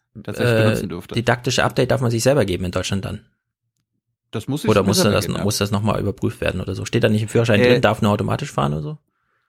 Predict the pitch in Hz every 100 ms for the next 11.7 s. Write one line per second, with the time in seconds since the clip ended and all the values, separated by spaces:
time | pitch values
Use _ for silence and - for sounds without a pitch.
0 | _ _ - 123 135 139 110 92 175 -
1 | _ _ _ _ _ 160 - 123 _ _
2 | _ _ _ _ _ _ _ 127 110 127
3 | 160 135 156 160 139 135 139 135 73 127
4 | 147 147 127 117 107 110 190 170 170 156
5 | 139 135 131 120 110 107 104 107 147 127
6 | 98 151 190 180 165 113 - 160 - 226
7 | - - - - 123 123 - 147 190 139
8 | 170 - 160 165 - 120 120 202 226 -
9 | 190 - 160 170 151 98 113 127 120 120
10 | 120 120 120 131 - 131 113 107 - 139
11 | 151 117 107 - 104 104 101